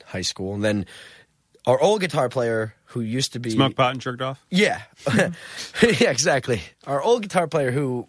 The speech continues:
Speaker 1: used to be in a band with Garrett called him up and was like, "Hey, man, you know, I wanna start a band." And he's like, "Well, I got this kid that sings and, and, you know,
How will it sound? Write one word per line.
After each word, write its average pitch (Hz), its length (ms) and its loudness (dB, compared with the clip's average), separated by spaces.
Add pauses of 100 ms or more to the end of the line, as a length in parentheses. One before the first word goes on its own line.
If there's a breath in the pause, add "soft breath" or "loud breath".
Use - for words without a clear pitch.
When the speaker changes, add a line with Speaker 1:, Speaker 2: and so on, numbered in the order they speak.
(120)
Speaker 1:
used 185 200 0
to 180 40 -6
be 175 60 0
in 147 60 0
a 127 40 -2
band 113 160 0
with 98 120 -8
Garrett 98 320 0
called 107 220 -2
him 107 100 -2
up 101 60 -6
and 101 60 -10
was 98 120 -6
like, 92 100 -4
"Hey, 110 140 0
man, 90 380 -2
you 117 100 -12
know, 85 280 -6
I - 80 -4
wanna 104 160 0
start 90 180 -4
a 82 40 -8
band." 95 460 -4 (340 loud breath)
And - 80 -8
he's 95 140 -4
like, 82 160 -8
"Well, 95 100 -4
I 92 60 -4
got 80 160 -10
this - 220 -8 (640)
kid 101 180 -2
that 87 120 -10
sings 107 500 -2
and, 92 100 -4
and, 90 440 -6 (560 loud breath)
you - 60 -8
know, 87 260 -6